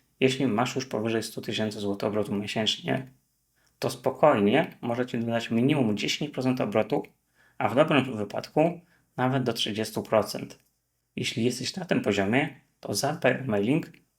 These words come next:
lub odezwij się do mnie, korzystając z linku poniżej, to zarobimy razem. Skalowanie sprzedaży to jedno z moich ulubionych zajęć. I uważam, że do stu tysięcy złotych miesięcznej sprzedaży powinieneś dojść jednym kanałem,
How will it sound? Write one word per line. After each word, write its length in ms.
lub 160
odezwij 360
się 120
do 80
mnie, 180
korzystając 420
z 40
linku 260
poniżej, 640
to 140
zarobimy 460
razem. 540
Skalowanie 540
sprzedaży 580
to 100
jedno 240
z 40
moich 220
ulubionych 380
zajęć. 580
I 40
uważam, 680
że 160
do 100
stu 240
tysięcy 360
złotych 200
miesięcznej 380
sprzedaży 560
powinieneś 440
dojść 340
jednym 460
kanałem, 580